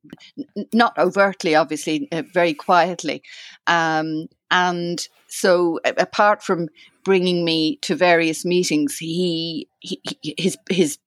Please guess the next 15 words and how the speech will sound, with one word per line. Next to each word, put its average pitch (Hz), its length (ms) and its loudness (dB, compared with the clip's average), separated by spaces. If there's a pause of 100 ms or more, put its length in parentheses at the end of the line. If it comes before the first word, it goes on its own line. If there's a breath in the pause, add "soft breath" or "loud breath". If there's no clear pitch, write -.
the, 160 220 -2
the 185 120 0
big 185 360 2
thing 147 380 -2 (360 loud breath)
that 160 160 0
he 175 220 0
did 156 240 2
for 165 120 -2
me 151 220 4
was 147 220 -4
to - 100 0
bring 156 260 2
me 147 300 2 (380 soft breath)
in 165 220 0
the 151 160 -2